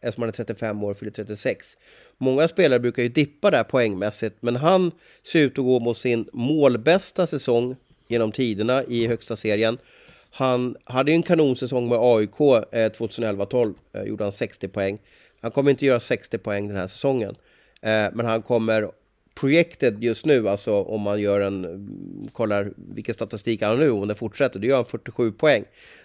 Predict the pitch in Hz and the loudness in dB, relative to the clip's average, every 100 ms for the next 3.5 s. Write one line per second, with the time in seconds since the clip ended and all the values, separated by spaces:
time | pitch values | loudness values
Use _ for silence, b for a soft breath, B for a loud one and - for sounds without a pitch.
0 | b 139 127 127 135 135 - 131 110 - | b 0 2 2 2 2 -4 -2 -2 -2
1 | 110 - - 170 143 110 - 110 98 110 | -4 -4 -2 0 2 0 -6 -8 -6 -4
2 | 107 143 175 120 - - _ _ _ _ | 0 2 2 0 -6 -16 _ _ _ _
3 | _ - 113 110 | _ -4 0 0